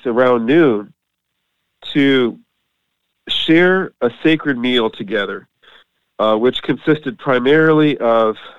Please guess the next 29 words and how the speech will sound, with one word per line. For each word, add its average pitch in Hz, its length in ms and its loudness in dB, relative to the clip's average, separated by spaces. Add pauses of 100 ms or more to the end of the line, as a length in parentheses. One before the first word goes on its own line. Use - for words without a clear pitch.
bread 135 540 0 (240)
and 110 320 -2
wine. 104 500 -2 (840)
And 123 220 2
that 156 220 2
meal 147 320 0
had 131 360 -2
to 135 100 -8
be 117 440 -4 (260)
presided 123 480 -2
over 117 200 2
by 101 220 -2
a 95 80 -6
priest. - 580 -6 (1040)
Uh, 107 360 0 (100)
and 113 200 0
then 123 260 2
in 113 160 -4
a 110 40 0
very 127 480 0 (300)
clear 143 380 0
ritual 139 440 -2
fashion, 127 720 -2
they 110 140 -2
would 107 120 -4
all 117 220 2
ritually 131 520 -4
partake 120 680 -6 (720)
of 101 360 -2